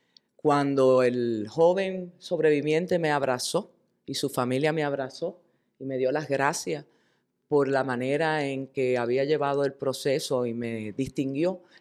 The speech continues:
eso no fue captado por las cámaras porque eso no era noticia. Y ellos estaban allí. Y ese cuento se lo voy a hacer yo en otro momento porque tengo aquí unos compromisos con, con Microjuris y, y vamos a verlo ahora.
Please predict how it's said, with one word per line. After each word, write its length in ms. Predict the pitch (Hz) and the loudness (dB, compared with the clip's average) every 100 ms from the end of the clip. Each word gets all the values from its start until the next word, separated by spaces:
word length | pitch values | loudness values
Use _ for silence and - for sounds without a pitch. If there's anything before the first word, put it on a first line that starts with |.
| _ | _
eso 480 | 185 226 - 123 - _ | -2 -2 -2 -8 -10 _
no 160 | 147 143 | -6 -2
fue 160 | 156 143 | 0 0
captado 600 | 147 - 139 151 147 147 | 0 0 2 2 0 0
por 140 | 147 | 0
las 160 | 147 143 | -2 -2
cámaras 400 | 165 190 175 135 | -4 -2 -4 -4
porque 160 | 135 | -6
eso 160 | 139 151 | -4 -4
no 220 | 135 135 | -2 -2
era 180 | 127 131 | -2 -4
noticia. 600 | 117 107 107 - - - _ _ - - - - - | -6 -10 -10 -10 -12 -14 _ _ -20 -20 -20 -18 -2
Y 140 | 185 | 2
ellos 220 | 151 170 | 4 4
estaban 420 | 247 - 151 135 113 | 2 0 -2 -2 -6
allí. 400 | 107 156 131 - _ _ - - - - | -8 -8 -8 -10 _ _ -16 -16 -16 0
Y 80 | 196 | 4
ese 220 | 214 285 | 4 4
cuento 240 | 294 - | 2 -2
se 100 | 247 | 0
lo 80 | 196 | 0
voy 200 | 156 175 | 2 4
a 20 | |
hacer 220 | 190 226 220 | 2 0 0
yo 100 | 220 | 0
en 100 | 175 | 0
otro 220 | 143 151 | -2 -2
momento 420 | 156 165 180 135 | 0 -2 -2 -2
porque 160 | 127 123 | -2 -2
tengo 220 | 139 156 | -2 -2
aquí 580 | 156 165 165 147 117 - | -2 -2 0 0 -2 -6
unos 220 | 143 160 | -6 -6
compromisos 600 | - 160 160 143 160 165 | -6 -4 0 0 2 0
con, 300 | - 139 120 | 2 0 0
con 240 | 107 - 147 | -6 -6 -4
Microjuris 580 | 143 151 151 180 185 160 | 0 2 2 0 -2 -4
y, 120 | 123 | -4
y 80 | 143 131 | -4 0
vamos 320 | 120 131 139 | -2 -2 -2
a 80 | 120 | -2
verlo 380 | 101 98 87 - - | -2 -6 -10 -12 -2
ahora. 500 | 117 120 120 80 | 4 4 4 0